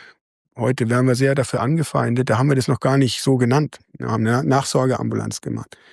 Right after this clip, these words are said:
Und das müssen wir tun, ähm, aber offen gesagt, irgendwann wird auch alles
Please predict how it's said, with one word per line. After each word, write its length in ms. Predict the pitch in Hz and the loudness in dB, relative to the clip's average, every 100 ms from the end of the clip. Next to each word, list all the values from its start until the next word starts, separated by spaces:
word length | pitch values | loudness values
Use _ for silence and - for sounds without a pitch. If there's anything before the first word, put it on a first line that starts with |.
| - _ _ _ _ | -20 _ _ _ _
Und 140 | 156 160 | 0 2
das 100 | 143 | 4
müssen 240 | 185 185 | 4 4
wir 80 | 147 | 2
tun, 440 | 156 175 190 196 - _ - | 2 4 2 0 -6 _ 0
ähm, 400 | 147 139 135 160 _ _ _ _ | 2 2 0 -2 _ _ _ _
aber 380 | 135 139 135 135 _ | -2 2 2 0 _
offen 320 | 120 135 160 | -4 -2 0
gesagt, 540 | 139 131 131 123 - - _ _ _ _ _ _ _ | 0 2 0 -2 -10 -20 _ _ _ _ _ _ _
irgendwann 440 | - 143 143 139 127 | -2 0 2 0 0
wird 160 | 131 | -2
auch 140 | 135 - | -4 -4
alles 380 | 127 123 - | 0 0 -2